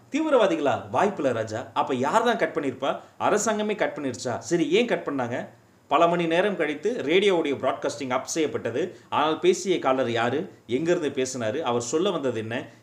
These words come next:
எதையுமே பதிவு செய்ய முடியாதபடி ரகசியமாக மாற்றிவிட்டார்கள்.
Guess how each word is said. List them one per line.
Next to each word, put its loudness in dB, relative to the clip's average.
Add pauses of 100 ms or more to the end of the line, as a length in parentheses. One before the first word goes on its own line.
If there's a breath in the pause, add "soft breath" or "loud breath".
(120)
எதையுமே 2
பதிவு 0
செய்ய -2
முடியாதபடி -2
ரகசியமாக -2
மாற்றிவிட்டார்கள். -6